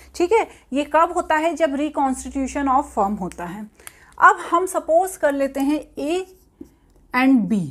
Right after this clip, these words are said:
दो पार्टनर हैं, इनका प्रॉफिट शेयरिंग रेशियो है three is to two,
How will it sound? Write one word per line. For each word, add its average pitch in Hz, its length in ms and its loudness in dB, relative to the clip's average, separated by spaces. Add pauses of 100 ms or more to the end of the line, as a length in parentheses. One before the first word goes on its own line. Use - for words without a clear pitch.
(180)
दो 233 200 4
पार्टनर 254 540 0
हैं, 262 180 -14 (760)
इनका 285 340 4
प्रॉफिट 294 440 2
शेयरिंग 262 360 -4
रेशियो 247 300 -6
है 269 220 -6
three 269 320 -4 (160)
is 233 220 -10
to 262 160 -2 (100)
two, 196 160 -4